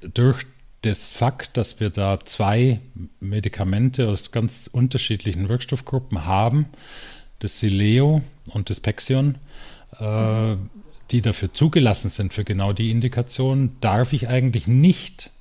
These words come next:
Speaker 1: zum, zum Benzodiazepin, äh, mein Favorit wäre das Alprazolam, äh, zum
Speaker 2: Mhm.
Speaker 1: Benzodiazepin greifen in erster Linie, sondern ich muss erst eigentlich entweder mit Sileo oder mit Pexion rangehen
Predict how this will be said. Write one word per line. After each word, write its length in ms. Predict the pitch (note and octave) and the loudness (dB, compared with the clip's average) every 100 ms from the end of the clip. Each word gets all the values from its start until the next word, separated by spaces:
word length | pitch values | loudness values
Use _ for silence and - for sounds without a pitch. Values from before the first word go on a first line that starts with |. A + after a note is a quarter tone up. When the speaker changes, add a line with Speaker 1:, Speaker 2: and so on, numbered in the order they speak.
| - - | -20 -18
Speaker 1:
zum, 640 | - G#2+ G#2 G2+ G2 G2 - | -4 -2 0 0 -2 -6 -12
zum 200 | - G#2+ | -6 -4
Benzodiazepin, 1200 | G#2 G#2+ - G#2+ A2+ B2+ B2+ B2 - C3+ C#3+ C3 - - - - - - - - - | 0 0 0 -2 2 0 0 -4 -2 2 2 0 -8 -20 -20 -18 -18 -18 -18 -16 -6
äh, 200 | G2+ F#2+ | -4 0
mein 200 | G2 F#2+ | 2 2
Favorit 460 | G2+ G2 G2 G#2 | 2 2 2 2
wäre 80 | G2+ | 0
das 120 | - | 0
Alprazolam, 760 | G#2 - C3 - B2 A#2 B2 G#2+ F2+ - | -4 0 -2 2 0 2 2 0 -8 -8
äh, 340 | G#2 G#2 G2+ - | -4 -2 -2 -4
zum 160 | - G#2 | -6 0
Speaker 2:
Mhm. 40 | |
Speaker 1:
Benzodiazepin 920 | G#2+ G2+ A2 A2 G#2 - - A2+ B2 | 0 0 2 2 2 0 -4 2 2
greifen 520 | C3+ B2+ C3 C#3+ D3 B2 | 4 4 4 2 0 0
in 240 | A#2+ A2+ | 0 0
erster 320 | C3 - G#2+ | 0 0 0
Linie, 380 | E2+ E2+ E2 D#2+ - | 0 -2 -4 -6 -8
sondern 340 | - G#2 G#2 | -4 0 2
ich 80 | G#2 | 4
muss 340 | A2 G#2+ - - | 4 2 -2 -2
erst 500 | A#2 C#3 - - - - | 2 2 -2 -10 -12 -2
eigentlich 520 | A2+ A#2+ A2+ A#2 - _ - _ - | 0 2 2 0 -6 _ -20 _ -8
entweder 380 | G2+ G#2+ A2 | -4 0 2
mit 140 | G#2 - | 0 0
Sileo 400 | G#2+ G2 A2 B2+ | -2 0 2 2
oder 120 | A2+ | 2
mit 160 | G2 F2 | 0 -2
Pexion 440 | A#2+ - - C#3 | -4 -4 -2 0
rangehen 520 | C3+ C#3 D3 D3+ D#3+ | 2 4 4 2 2